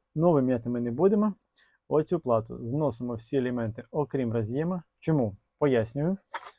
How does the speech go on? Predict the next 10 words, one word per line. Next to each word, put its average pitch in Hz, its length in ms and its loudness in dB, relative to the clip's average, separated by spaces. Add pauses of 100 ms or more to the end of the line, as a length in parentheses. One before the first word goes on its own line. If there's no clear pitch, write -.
(480)
Тримаю 135 280 2
інтригу. 117 440 -2 (280)
Спеціально. 117 460 0 (520)
<laughs> - 540 -20
Значить, 123 340 -6
плата 180 360 6
сюди 151 460 -2 (720)
заходить 127 540 0
в - 60 -18
пази 202 360 4